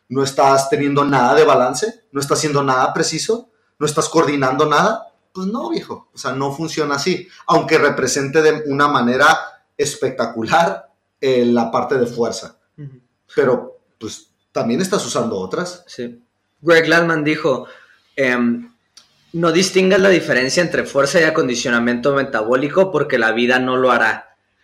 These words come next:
Speaker 2: Y creo que lo podemos aplicar también a esto.
Speaker 1: Ujú.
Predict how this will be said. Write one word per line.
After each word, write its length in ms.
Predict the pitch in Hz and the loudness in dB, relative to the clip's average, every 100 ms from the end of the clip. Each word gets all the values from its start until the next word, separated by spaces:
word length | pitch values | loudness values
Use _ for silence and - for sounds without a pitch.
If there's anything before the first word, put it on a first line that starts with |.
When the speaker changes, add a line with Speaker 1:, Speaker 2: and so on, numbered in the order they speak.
| _ _ - | _ _ -8
Speaker 2:
Y 160 | 151 - | -6 0
creo 260 | 151 151 | 4 6
que 80 | 180 | 6
lo 160 | 156 147 | 4 4
podemos 400 | 135 131 147 170 | 2 2 2 0
aplicar 480 | - 127 123 123 | -2 -2 0 0
también 340 | 120 131 131 127 | 0 0 2 2
a 180 | 123 127 | 2 2
esto. 420 | 127 - 107 - _ | 0 -4 -6 -8 _
Speaker 1:
Ujú. 220 | 123 123 | -20 -20